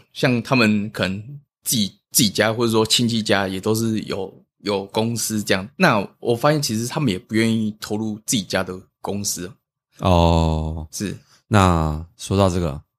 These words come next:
Speaker 2: 其实，其实你在你们家应该也做蛮久，我们十八岁高中毕业那一年到现在，
Speaker 1: 是，是，是。
Speaker 2: 我们应该也快，呃，快二十八了。
Speaker 1: 是，是，是。
Speaker 2: 对，你应该也快工作十年了啦。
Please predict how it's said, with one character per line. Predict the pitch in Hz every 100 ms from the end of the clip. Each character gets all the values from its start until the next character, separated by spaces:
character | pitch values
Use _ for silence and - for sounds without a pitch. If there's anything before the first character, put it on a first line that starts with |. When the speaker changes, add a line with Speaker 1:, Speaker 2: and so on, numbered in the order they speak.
| _ _ _ _ _
Speaker 2:
其 | -
实， | 113 160 135
其 | - 151
实 |
你 | 120
在 | 127
你 | 80
们 | 80
家 | 101
应 | 104
该 | 107
也 | 80
做 | 107
蛮 | 87 76
久， | 78 -
我 | 82
们 | 87 87 82 80 60 -
十 | - - 92 -
八 | 120 117 117
岁 | - 113 95
高 | 95 95
中 | 92
毕 | 92
业 | 87
那 | 82
一 |
年 | 82 -
到 | 85
现 | 85 104
在， | 82
Speaker 1:
是， | 71
是， |
是。 | 82
Speaker 2:
我 |
们 | 85
应 |
该 | 120 120
也 |
快， | - 127 120 117 117 -
呃， | -
快 | 107 135
二 | 135
十 | -
八 | 87 76
了。 | - _ _
Speaker 1:
是， | - - 110 98
是， | 101
是。 | 92 -
Speaker 2:
对， | 85
你 | 80 90
应 | 131
该 | 156
也 |
快 | 101 139
工 | 127 123
作 | 135 120
十 | - 92
年 | 92 65
了 | 50
啦。 | 50